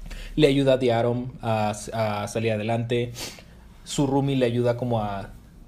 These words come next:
pasar su, dejar de ser un tan, tan extrover-, eh, introvertido. Pasan muchas cosas, porque se supone que pasa como un año o más. Luego,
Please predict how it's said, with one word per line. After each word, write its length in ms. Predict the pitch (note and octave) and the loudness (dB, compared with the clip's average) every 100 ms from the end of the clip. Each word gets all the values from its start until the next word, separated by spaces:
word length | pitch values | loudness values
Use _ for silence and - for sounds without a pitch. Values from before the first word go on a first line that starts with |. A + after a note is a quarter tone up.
| - | -2
pasar 320 | C3+ C#3 C#3+ | 0 2 0
su, 420 | C#3+ D3+ C3+ A#2+ - | 0 -2 -2 -4 -8
dejar 300 | D3 D#3 E3+ E3+ | -2 0 2 2
de 20 | |
ser 80 | F3 | 0
un 140 | E3+ D#3+ | -2 0
tan, 240 | D#3 D3 | 0 2
tan 180 | C#3+ D3+ | 2 2
extrover-, 420 | D3+ - C#3 A#2+ | -2 -2 0 2
eh, 180 | B2 B2+ | 0 -4
introvertido. 960 | B2+ E3 E3 D3+ C3+ C3+ C3 C#3 C3+ - - - - - - - | 0 0 4 2 2 -2 0 0 0 -4 -18 -20 -20 -20 -8 2
Pasan 260 | C#4 D#4+ C4 | 4 4 2
muchas 320 | B3 C4 B3 | 2 2 2
cosas, 260 | D3 B2+ A#2 | 0 0 -2
porque 400 | B2 B2 A#2+ A#2+ | -2 0 -4 -2
se 100 | B2+ | -2
supone 220 | C3+ C#3 | -2 -2
que 80 | - | -2
pasa 220 | C#3 D3 | -2 -2
como 160 | C3 A#2+ | -2 -2
un 140 | B2+ | -2
año 280 | A#2 A#2 F2+ | -2 -2 -4
o 100 | F#2+ | -6
más. 420 | A2 A2+ - - - - - - - - - - - - - - B2 | -4 -4 -8 -18 -20 -20 -20 -20 -20 -20 -20 -20 -20 -20 -20 -10 0
Luego, 580 | C3+ A3 G3 C#3+ G3 | 4 4 4 2 0